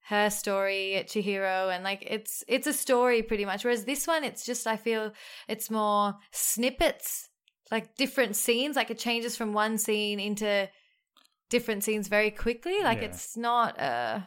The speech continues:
Speaker 1: yeah.
Speaker 2: It's kind of like a series of, um,
Speaker 1: Imaginations or visions
Speaker 2: events
Speaker 1: that
Speaker 2: that
Speaker 1: he
Speaker 2: happen,
Speaker 1: sees
Speaker 2: yeah.
Speaker 1: rather than
Speaker 2: But I still think
Speaker 1: an
Speaker 2: it's
Speaker 1: actual
Speaker 2: worth
Speaker 1: story.
Speaker 2: a, a worth a watch.
Speaker 1: It's entertaining, though. It's, it's cute.
Speaker 2: Yeah.
Speaker 1: <laughs> Like,
Speaker 2: It's good for kids, I
Speaker 1: it's
Speaker 2: think.
Speaker 1: good for
Speaker 2: Yeah.
Speaker 1: kids, yeah.
Speaker 2: Yeah.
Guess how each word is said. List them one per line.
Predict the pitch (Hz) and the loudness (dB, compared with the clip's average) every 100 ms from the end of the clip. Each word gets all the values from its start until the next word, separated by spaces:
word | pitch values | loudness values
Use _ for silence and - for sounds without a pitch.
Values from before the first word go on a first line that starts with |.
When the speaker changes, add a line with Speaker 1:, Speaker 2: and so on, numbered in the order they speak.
| - | -2
Speaker 1:
yeah. | 240 214 190 180 | 2 4 6 4
Speaker 2:
It's | 185 | 6
kind | 185 | 8
of | 175 | 8
like | 160 151 | 6 2
a | |
series | - 123 113 110 104 | -2 -2 0 -2 -4
of, | 101 92 | -6 -8
um, | 95 - _ | -12 -18 _
Speaker 1:
Imaginations | - 233 240 - 233 220 208 220 | -2 0 0 -2 2 2 2 2
or | 208 196 | 0 2
visions | 208 214 196 170 190 - | 4 4 2 -2 -4 -2
Speaker 2:
events | 123 107 98 - | -2 -2 -4 -4
Speaker 1:
that | 98 | -4
Speaker 2:
that | |
Speaker 1:
he | 95 | -2
Speaker 2:
happen, | 101 - 90 | -4 -6 -8
Speaker 1:
sees | 175 208 | -6 -6
Speaker 2:
yeah. | 185 | -4
Speaker 1:
rather | 190 190 196 185 | 0 2 0 -2
than | 185 175 170 | -4 -4 -4
Speaker 2:
But | 165 131 | 2 2
I | |
still | 151 202 180 | 4 2 2
think | 151 | 2
Speaker 1:
an | 127 | -2
Speaker 2:
it's | - | -2
Speaker 1:
actual | 117 | -2
Speaker 2:
worth | 110 | -2
Speaker 1:
story. | - 117 104 101 95 - | -4 -6 -6 -8 -14 -12
Speaker 2:
a, | 120 | -10
a | |
worth | 104 101 - | -8 -8 -10
a | 101 | -10
watch. | 92 92 | -8 -4
Speaker 1:
It's | 320 330 | 0 2
entertaining, | 330 277 - 196 185 170 170 | 2 0 0 -2 -2 -6 -6
though. | 170 170 175 _ _ | -6 -6 -8 _ _
It's, | - | -6
it's | 220 - | -6 -6
cute. | - 196 180 - | -2 0 0 -2
Speaker 2:
Yeah. | 190 196 | -2 0
Speaker 1:
<laughs> | |
Like, | 196 220 202 196 - 185 _ - - - - 147 | 0 0 -2 -6 -8 -14 _ -12 -10 -10 -10 -8
Speaker 2:
It's | 139 | 4
good | - 214 | 8 8
for | 127 | 6
kids, | - 123 87 - | -2 -2 -2 -6
I | - | -6
Speaker 1:
it's | 269 | -4
Speaker 2:
think. | 196 | -4
Speaker 1:
good | 247 339 | -4 -4
for | - | -2
Speaker 2:
Yeah. | 339 | -4
Speaker 1:
kids, | - 190 170 165 | 0 -2 -2 -6
yeah. | 185 180 180 | -6 -6 -6
Speaker 2:
Yeah. | 185 | -8